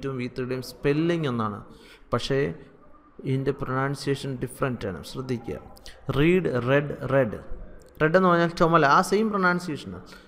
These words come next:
റീഡ്, റെഡ്, റെഡ്. റീഡ്, റെഡ്, റെഡ്. സ്ലീപ്പ്, സ്ലെപ്റ്റ്, സ്ലെപ്റ്റ്. സ്ലീപ്പ്, സ്ലെപ്റ്റ്, സ്ലെപ്റ്റ്. പുൾ എന്ന് പറഞ്ഞാൽ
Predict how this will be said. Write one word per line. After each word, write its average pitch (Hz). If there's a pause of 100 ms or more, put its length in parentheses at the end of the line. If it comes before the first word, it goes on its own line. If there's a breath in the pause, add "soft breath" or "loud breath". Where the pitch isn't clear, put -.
(160)
റീഡ്, 156
റെഡ്, 135
റെഡ്. 120 (1040)
റീഡ്, 139
റെഡ്, 135 (260)
റെഡ്. 117 (1900)
സ്ലീപ്പ്, -
സ്ലെപ്റ്റ്, - (140)
സ്ലെപ്റ്റ്. - (680)
സ്ലീപ്പ്, 139 (160)
സ്ലെപ്റ്റ്, 123 (240)
സ്ലെപ്റ്റ്. - (1700)
പുൾ 208
എന്ന് 214
പറഞ്ഞാൽ 143